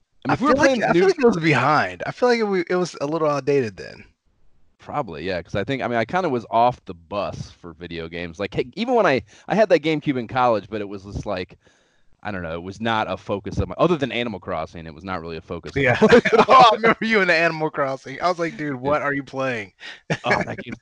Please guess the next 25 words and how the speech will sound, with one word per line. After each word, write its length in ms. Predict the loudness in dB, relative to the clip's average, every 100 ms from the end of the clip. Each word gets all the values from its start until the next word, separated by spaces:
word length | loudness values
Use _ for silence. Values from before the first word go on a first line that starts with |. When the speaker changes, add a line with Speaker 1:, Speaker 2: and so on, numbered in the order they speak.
| -6 -2
Speaker 1:
the, 100 | -4
the 100 | 0
new 140 | 0
one's 180 | 2 0
coming 180 | 0 0
out 120 | 0
on 80 | -2
Switch. 320 | -2 -2 -2 -6
I'm 80 | -8
gonna, 160 | -8
I'm 380 | -8 -10 -14 -18 _ -18
gonna 160 | -12 -10
lose 120 | -10
my 80 | -10
mind 220 | -8 -8 -8
when 80 |
it 60 | -12
comes 180 | -12 -8
out. 140 | -8
I 60 | -4
cannot 380 | -2 2 0 2
fucking 160 | 0
wait. 100 | 0 -6
Speaker 2:
<laughs> 80 | -8
Speaker 1:
So, 200 | -6